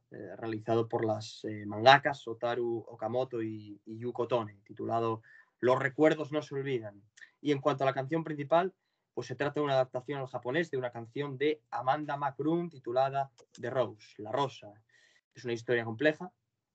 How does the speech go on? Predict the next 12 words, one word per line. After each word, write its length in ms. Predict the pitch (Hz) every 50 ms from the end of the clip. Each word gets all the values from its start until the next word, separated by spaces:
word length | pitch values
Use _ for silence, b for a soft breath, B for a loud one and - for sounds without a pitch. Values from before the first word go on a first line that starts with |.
| _ - -
llena 260 | - 117 123 123 127
de 60 | 123
dobles 300 | 120 120 117 117 113 113
lecturas, 600 | 117 113 113 - 156 160 165 170 165 - - - _ _ _ _ _ _ _ -
de 120 | - 113
aristas 520 | 110 131 160 156 - - - 170 165 - -
y 60 | 113
que 120 | 113 -
deja 220 | 110 113 110 - 120
una 140 | 113 113 113
huella 460 | 113 113 113 113 117 113 110 110 - _ _ _ _ _ _ _ _
indeleble 720 | - 127 131 127 127 135 143 147 131 110 104 104 101 -